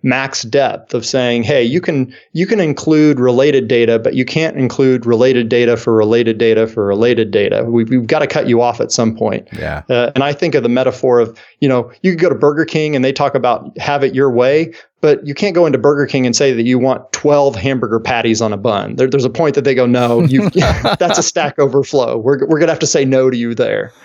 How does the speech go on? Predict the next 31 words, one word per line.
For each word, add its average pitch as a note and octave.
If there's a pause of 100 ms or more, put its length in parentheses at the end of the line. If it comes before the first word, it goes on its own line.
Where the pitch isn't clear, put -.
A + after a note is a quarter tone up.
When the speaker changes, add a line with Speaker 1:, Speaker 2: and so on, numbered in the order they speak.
(280)
Speaker 1:
Um, D3
so -
that C#3
same E3
thing C3+
needs C3
to C3+
happen B2+
in A#2
GraphQL. G#2+
You've G#2+
gotta A#2 (260)
put D3+
in C3
some A#2+
good B2+
parameters. A#2
And E3+
there's F3+
other G3
ways C#3
that -
you B2+
can A#2+
do C3
this, D3+
like, A#2+
uh, A2
throttling C#3+
of C3
saying, B2+